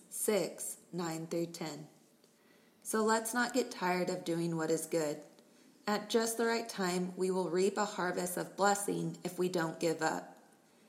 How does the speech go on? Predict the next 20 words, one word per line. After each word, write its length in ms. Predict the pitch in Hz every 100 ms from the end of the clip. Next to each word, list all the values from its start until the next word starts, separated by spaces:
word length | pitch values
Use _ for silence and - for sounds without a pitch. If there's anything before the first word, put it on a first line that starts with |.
| _ _
Therefore, 680 | 208 208 214 156 156 160 180 - - -
whenever 380 | 190 202 202 226
we 160 | 233 214
have 240 | 180 175
the 140 | 185
opportunity, 880 | 175 165 170 - 196 180 160 143 156 - -
we 80 | 180
should 200 | 185 180
do 180 | 214 208
good 220 | 190 185
to 180 | 180 180
everyone, 520 | 180 175 151 156 156 - - _ -
especially 560 | 185 - 190 185 208 208
to 100 | 226
those 460 | 175 160 151 - -
in 120 | 180
the 60 | 175
family 440 | 160 156 156 156
of 160 | 156 -
faith. 480 | 156 - - -